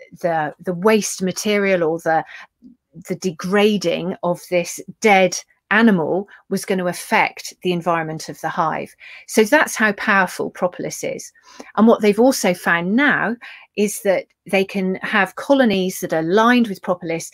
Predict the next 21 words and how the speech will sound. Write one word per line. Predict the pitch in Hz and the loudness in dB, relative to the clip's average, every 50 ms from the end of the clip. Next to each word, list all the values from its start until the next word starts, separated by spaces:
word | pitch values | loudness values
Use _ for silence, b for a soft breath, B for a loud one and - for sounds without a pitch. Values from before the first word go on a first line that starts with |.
| B B B B | B B B B
and | - 202 | 0 0
if | 196 196 | 2 2
they | - 214 214 | 0 0 0
inject | 214 214 - 254 254 - - - | 0 0 2 0 0 0 -2 -4
even | 226 220 214 208 | -4 -4 -4 -4
some | - - 226 208 | -4 -4 -4 -4
of | 190 | -2
the | 185 | -2
most | 190 185 190 185 - _ _ | -2 -4 -4 -6 -8 _ _
dangerous | - 269 269 269 262 247 214 190 180 - - | 0 2 2 4 4 2 2 0 -4 -6 -6
and | 175 175 170 175 | -6 -6 -4 -4
most | 180 180 180 - | -4 -4 -4 -6
contagious | - - 190 190 - - - 294 320 285 240 - 180 175 - | -8 -10 -10 -10 -8 -6 -4 -4 -2 -2 -2 -2 -4 -4 -4
diseases | - 196 185 190 233 254 247 208 - 160 - - - - | -4 -4 -2 2 2 2 2 2 0 -2 -4 -4 -6 -8
that | - - - | -8 -6 -2
bees | - 214 202 185 180 - | 0 0 0 0 -2 -4
can | - 165 - | -8 -10 -6
suffer | - - 294 311 - - 208 | -2 2 2 2 2 0 -4
from | - - 156 156 151 | -2 -2 -4 -4 -4
these | 156 156 156 160 - | -6 -8 -8 -8 -4
days, | - 165 160 165 165 165 - - | -2 0 0 0 -2 -4 -6 -10